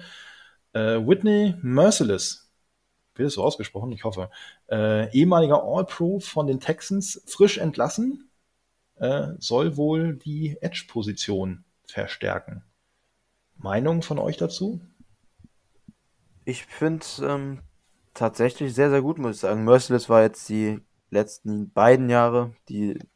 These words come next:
Speaker 2: sechs Spiele bisher und auch die letzte Saison sehr, sehr weit von einer potenziellen All-Pro und auch weit von einer eigentlichen Starting-Rolle entfernt in seiner Pass-Rush-Production. Hat ja vor zwei Jahren, ne, glaub ich, sogar noch erst den neuen Vertrag bei den Texans bekommen.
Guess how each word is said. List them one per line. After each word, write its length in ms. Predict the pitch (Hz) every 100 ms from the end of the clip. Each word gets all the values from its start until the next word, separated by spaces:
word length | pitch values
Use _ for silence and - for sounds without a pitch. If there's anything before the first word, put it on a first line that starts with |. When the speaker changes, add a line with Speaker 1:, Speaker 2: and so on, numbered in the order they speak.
| _
Speaker 2:
sechs 240 | 107 104
Spiele 280 | - 113 107
bisher 340 | 101 - 101
und 160 | 101 80
auch 100 | 98
die 160 | -
letzte 300 | 101 101 -
Saison 320 | 107 101 104 101 - - - - _ _ _
sehr, 360 | 101 107 131
sehr 200 | 131 131
weit 260 | 113 113 143
von 220 | - 120
einer 180 | 117 113
potenziellen 560 | 104 117 117 110 113 110
All-Pro 320 | 123 131 131
und 140 | 107
auch 180 | 104 101
weit 220 | 104 120
von 180 | - 107
einer 260 | 107 104 - _ _ _ _ _ _
eigentlichen 560 | 107 120 127 117 117 117
Starting-Rolle 600 | - 107 131 123 127 123
entfernt 420 | 123 - 127 123
in 80 | 120
seiner 200 | 120 117
Pass-Rush-Production. 840 | 127 123 - - 117 117 120 117
Hat 120 | 113
ja 100 | 110
vor 240 | 107 113 107
zwei 520 | - - - 107 127
Jahren, 180 | 151 147
ne, 180 | 139 139
glaub 220 | - 131 131
ich, 80 |
sogar 200 | - 131
noch 160 | 120 117
erst 220 | 113 -
den 80 | 117
neuen 160 | 113 117
Vertrag 420 | 107 - 117 143
bei 80 | 139
den 120 | 131
Texans 340 | 139 135 135
bekommen. 440 | - 131 143 135